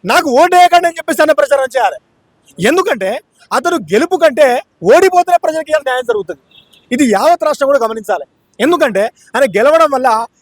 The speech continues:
ఇప్పుడు ఉన్నటువంటి పరిపాలన ఏం జరిగింది? ఇప్పుడు అరవై నాలుగు మంది ఎమ్మెల్యేలు ఉన్నారు. ఈ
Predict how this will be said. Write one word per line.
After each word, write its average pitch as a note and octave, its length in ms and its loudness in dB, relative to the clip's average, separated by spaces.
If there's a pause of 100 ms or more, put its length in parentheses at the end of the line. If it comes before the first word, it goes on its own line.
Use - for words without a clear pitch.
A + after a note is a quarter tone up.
ఇప్పుడు B3+ 220 -4
ఉన్నటువంటి D4 400 0
పరిపాలన B3 540 -4 (240)
ఏం C4+ 140 0
జరిగింది? B3+ 440 -4 (260)
ఇప్పుడు A#3 160 -2
అరవై A3+ 160 0
నాలుగు D4+ 180 2
మంది C#4 180 -2
ఎమ్మెల్యేలు C4+ 320 0
ఉన్నారు. G#3+ 180 -14 (600)
ఈ D#4+ 80 2